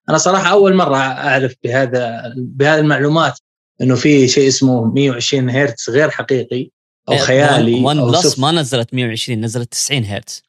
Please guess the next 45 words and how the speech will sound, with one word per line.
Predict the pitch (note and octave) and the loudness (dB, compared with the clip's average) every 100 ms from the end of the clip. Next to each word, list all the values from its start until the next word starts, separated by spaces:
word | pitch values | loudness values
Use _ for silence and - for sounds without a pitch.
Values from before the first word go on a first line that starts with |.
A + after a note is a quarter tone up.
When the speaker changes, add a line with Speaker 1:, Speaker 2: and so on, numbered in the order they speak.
| - | -2
Speaker 1:
آه، | D#3+ | -2
تسعين، | D#3 F#3+ G#3 G#3 C3+ | 2 0 2 2 2
فاهم. | E3 C#3 | 2 2
أو | C#3 D#3 | 0 0
Speaker 2:
إيه. | G#2+ | 0
Speaker 1:
حتى | G#3 G3+ F3+ D3+ | -2 0 0 -2
الشركات | D3 D#3+ F3+ D#3+ | -2 -2 -2 -4
الثانية | - F#3 D#3 | -4 -2 0
اللي | C3+ C#3+ | -2 -4
أنت | D3+ | -6
تقول | C3+ D#3 C#3 | -6 -2 -2
عنها | C3 D3+ C3 | 0 0 -2
أنها | C3 B2 B2 - _ _ _ | -2 -4 -8 -14 _ _ _
نزلت | C#3+ C3+ C3+ C3 C#3+ | -2 2 2 2 0
مية | C3+ | 0
وعشرين | B2 D3+ C#3+ | 0 0 0
غير | C3 E3+ | 2 0
حقيقي، | - A2+ C3 - A2+ B2+ _ _ _ | -2 -4 -4 -2 -6 -6 _ _ _
مثل | C3 C#3 | -2 0
بعض | C#3+ C#3+ | 2 0
الشركات | C3+ C3 C#3 C3 | -2 -2 -2 -2
الصينية. | - A#2+ A2+ G#2+ - | -4 -2 -2 -4 -2
أنا | G3+ F3+ | 0 0
حسب | G3+ F#3 D3 | 0 0 0
علمي | D3+ D#3+ C3 F#3+ - _ _ G3 | 0 0 -2 -4 -12 _ _ -2
ما | G#3+ | 0
في | |
شيء | G3 F#3+ | 2 2
اسمه | D#3+ D3 | 0 -2
مية | D3 E3 | -2 -4
وعشرين | C3 - D#3+ C3 | -4 -4 -2 0
غير | C3 | -2
حقيقي، | - A#2+ A#2 A2+ | -2 -4 -6 -4
في | E3+ | -2
شيء | G3 | 2
اسمه | G#3 - D3+ | 2 2 -2
سوفت | - G#3+ - | 0 -2 0
وير | F#3 E3 D#3 - _ _ _ _ - | 2 4 2 -4 _ _ _ _ -2
يحاول | B2 - G3 E3 C3+ C3 | 0 2 2 4 2 2
يطور | C3 F3+ F#3+ C3+ B2 | 0 0 2 0 0
من | C3+ E3+ C#3+ C#3 | -2 -2 -4 -4
أداء | C3+ E3+ | -2 -2
السوفت | C#3 - C#3 D#3 | -2 -6 -4 0
وير | C#3 G#2 - _ _ | 0 0 -10 _ _
ونعومة | C#3 C#3+ C3 G3 F3+ | -2 0 2 2 2